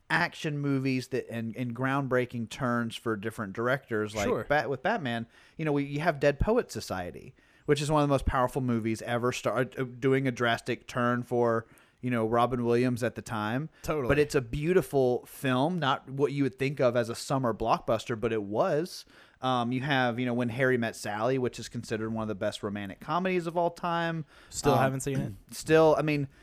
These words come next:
Speaker 1: I don't wanna say it kicked off Rob Reiner's career 'cause that was really Stand By Me,
Speaker 2: Yeah.
Speaker 1: but this was another in a successful line of Rob Reiner's a great director films.
Speaker 2: Let's not do The Right Thing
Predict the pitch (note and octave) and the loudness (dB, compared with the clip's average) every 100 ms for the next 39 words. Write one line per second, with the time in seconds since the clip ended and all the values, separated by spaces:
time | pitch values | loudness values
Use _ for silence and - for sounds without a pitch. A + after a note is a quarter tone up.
0 | - - E3+ G3 G#3 E3+ E3 C3+ - - | -20 6 8 8 6 0 2 2 2 0
1 | C#3+ C#3 C#3+ C#3 A#2 G#2+ A2+ A2+ G#2+ - | 2 6 4 4 0 2 0 0 -4 -6
2 | - A2 A2 A#2+ A2+ A2+ G2+ A2+ G#2 - | -2 -2 -2 0 0 0 -2 -4 -4 -4
3 | A#2+ C3+ A#2+ G2 G2 G2 E3+ G#3 D3 C#3 | -2 -2 0 -2 -2 -4 -2 -2 -2 0
4 | D3 B2+ - - - C#3+ C#3 C#3+ C#3+ C3 | 0 0 -6 -16 -4 -2 2 4 2 2
5 | C3 A#2+ - A#2 - B2+ - - A2+ A2+ | -2 -4 -4 -8 -4 -4 -4 -4 -2 0
6 | A2 A2+ G2 G2+ G#2 - _ C3 A#2+ B2 | 0 -2 -4 -6 -6 -12 _ 2 4 4
7 | A#2+ A#2 A#2 A#2 A2+ G#2+ G#2 G#2+ - C#3+ | 0 0 -4 -4 -4 -4 -4 -6 -4 -6
8 | - C#3 C#3+ C#3+ D3 - F4+ C#3+ E3+ G3+ | 0 0 2 -2 -6 -12 -10 0 0 0
9 | F#3 F#3 F#3+ C#3+ D#3+ D3 C#3 C#3 A2+ D3+ | 0 2 0 2 2 4 2 0 -2 -6
10 | D3+ G#2+ A#2 | -4 -6 -10